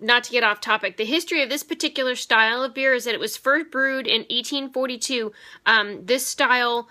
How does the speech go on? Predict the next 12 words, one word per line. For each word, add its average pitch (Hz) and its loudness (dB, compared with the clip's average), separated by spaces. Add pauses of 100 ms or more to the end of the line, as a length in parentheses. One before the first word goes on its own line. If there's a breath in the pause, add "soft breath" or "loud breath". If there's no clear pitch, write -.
(160 loud breath)
was 240 0
the 226 0
original 233 0
clear, 247 0
light-colored 220 0
beer. 147 -2 (320 loud breath)
Um, 190 0 (1200)
and 254 0
so, 226 0 (160)
um, 214 0 (440)
it - 2
uses, 269 -2